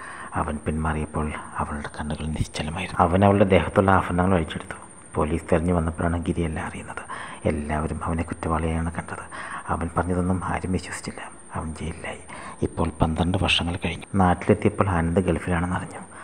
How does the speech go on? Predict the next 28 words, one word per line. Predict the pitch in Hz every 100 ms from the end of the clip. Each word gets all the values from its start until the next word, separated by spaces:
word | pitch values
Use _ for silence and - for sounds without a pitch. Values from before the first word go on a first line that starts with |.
| -
അവൻ്റെ | 95 78 73 80
വീട്ടിൽ | 82 85 78 -
അമ്മയും | 78 80 80
അനിയത്തിയും | 80 80 80
മാത്രമേ | 78 - - 76
ഉള്ളൂ. | - - - - -
അവരിപ്പോൾ | 87 82 82 - 101
നല്ല | 101 87 98
നിലയിലാണ്. | 98 87 87 - - - -
അവൻ | 85 80 78
നാട്ടിൽ | 82 82 90
വന്നിട്ട് | 85 82 - 78 -
വർഷങ്ങളായെന്നറിഞ്ഞു. | 82 - 76 76 76 78 - - - - -
അവനിനി | 87 82 87 92
വരാനും | 92 92 90 95
സാധ്യതയില്ലെന്ന് | 92 95 85 90 87 87 90 -
ഗിരിക്ക് | 92 82 -
ഉറപ്പായിരുന്നു. | 78 - - - - - - - -
സത്യം | - 98 - 87 85
എന്തെങ്കിലും | 80 82 85
പുറത്തു | 82 - 82
വരുമോ | 82 85
എന്ന് | 85 85 -
അവന് | - 85
പേടി | - 78
കാണാതിരിക്കില്ലല്ലോ. | 80 80 80 78 - - - - - -
അർദ്ധരാത്രി | 82 76 90 85 101
കഴിഞ്ഞപ്പോൾ | 95 95 92 95